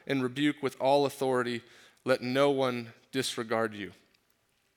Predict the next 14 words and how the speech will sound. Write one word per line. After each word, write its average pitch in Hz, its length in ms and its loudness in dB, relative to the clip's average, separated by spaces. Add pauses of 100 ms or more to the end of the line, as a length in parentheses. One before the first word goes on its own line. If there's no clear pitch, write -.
(140)
So - 100 -6
it's 147 100 -4
a 147 60 2
beautiful 151 580 2
passage, 135 360 4
there's 127 160 -2
a - 20 0
lot 131 260 4
in 139 80 2
there. 123 100 -2
It's - 140 -6
really 139 300 2 (220)
a 131 80 4
dense 135 580 0